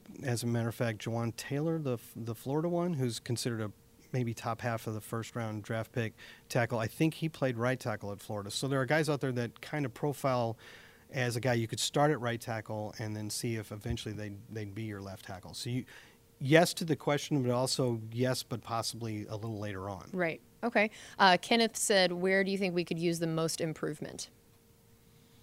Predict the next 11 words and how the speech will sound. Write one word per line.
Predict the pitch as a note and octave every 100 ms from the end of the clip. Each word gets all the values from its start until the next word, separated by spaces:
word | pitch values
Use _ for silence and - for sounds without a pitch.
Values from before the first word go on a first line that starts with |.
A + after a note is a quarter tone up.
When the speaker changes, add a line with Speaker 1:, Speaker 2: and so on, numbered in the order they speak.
| - - - - - - -
Speaker 1:
Uh, | B2 B2 A#2 G#2 G2 - - - -
let's | G2 G2
see. | - E2+ A#1+ F2 - - - -
Uh, | A2 G2+ G2
well, | A#2+ A#2+
obviously | A#2 C3 C3+ - C3
on | B2 G#2
defense, | A2+ G#2+ G#2+ G#2 - - - -
um, | A2+ G#2 G2+ G2 G2+ - - - - -
I | G#2+
think, | - A2 G#2 -